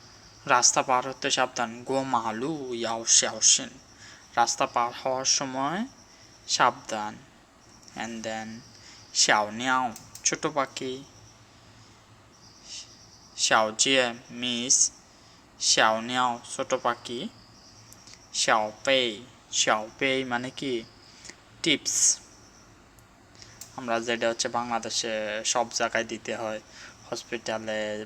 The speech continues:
মানে প্রত্যেকটা জায়গায় হচ্ছে টিপস দিতে হয়, টিপস। টিপসের নামে হচ্ছে ঘোষ। And then, xiao chai, সাইড ডিশ। এটার মানে কি? আহ, ছোট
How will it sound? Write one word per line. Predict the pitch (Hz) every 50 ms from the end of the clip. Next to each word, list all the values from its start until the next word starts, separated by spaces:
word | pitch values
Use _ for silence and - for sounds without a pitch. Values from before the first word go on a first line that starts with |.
| 107 110
মানে | 120 104 120 127 131 123
প্রত্যেকটা | - - 135 - - - 135 - - 135
জায়গায় | 127 131 131 127 127 120
হচ্ছে | 120 120 - - - -
টিপস | 127 123 117 - - -
দিতে | - 113 110 - 113
হয়, | 110 - 113 107 - - -
টিপস। | 117 110 107 - - - - - - - - - - - - - - - -
টিপসের | - 120 - - - 135 120
নামে | 120 120 117 117 117 113
হচ্ছে | 113 - - - 123 117 - -
ঘোষ। | - 120 110 107 - - - - - - - - - - - - - - - - - - - - - - - - - - - - - - - - - -
And | 123 120 117 113
then, | 117 123 131 139 - - - - -
xiao | - - - 127 113 113 - -
chai, | - - 147 135 131 127 107 98 - - - - - - - - - - - - - - - - - - - - - - - - - - -
সাইড | - - - 147 120 117 117 120 - - -
ডিশ। | - 117 110 117 - - - - - - - - - - - - - - -
এটার | - 131 127 131
মানে | 123 120 117 117
কি? | 113 - - 117 123 - - - - - - - - - - - - - - - - - - - - - - - - - - - - - - - - - - - - - - - - - - - - - - - - -
আহ, | - 135 127 120 117 117 117 117 113 117 117 120 -
ছোট | - - 170 -